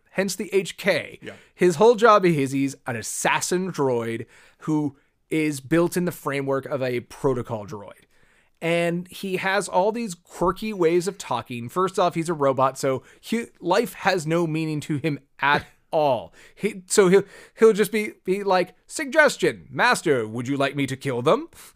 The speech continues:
Speaker 1: Like, just at all times,
Speaker 2: Yeah.
Speaker 1: like, totally <laughs> disregard for v-, human life. And then the other thing about it is he has these weird mannerisms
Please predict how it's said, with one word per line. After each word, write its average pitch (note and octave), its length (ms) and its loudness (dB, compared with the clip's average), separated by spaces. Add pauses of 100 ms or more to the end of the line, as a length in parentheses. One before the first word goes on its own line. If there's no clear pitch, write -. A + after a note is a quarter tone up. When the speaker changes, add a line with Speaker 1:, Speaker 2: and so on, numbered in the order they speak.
(560)
Speaker 1:
Like, A3+ 220 -2
just - 320 -4 (880)
at A#3+ 160 4
all B3+ 280 8
times, D3+ 580 6
Speaker 2:
Yeah. - 60 -2
Speaker 1:
like, E3 160 0 (420)
totally D4 560 4
<laughs> - 80 -10
disregard F#3 720 -2
for D3 120 -8
v-, C#3 120 -8 (140)
human D3+ 320 -4
life. A#2+ 400 -8 (580)
And G#3+ 160 0
then A#3 120 2
the A3+ 120 -4
other B3+ 280 2
thing A#3+ 180 -2
about G3 220 2
it F#3 60 -2
is D#3+ 100 -6
he E3+ 80 -8
has E3+ 260 -2
these E3 220 -6
weird D#3+ 320 0
mannerisms C3+ 640 -4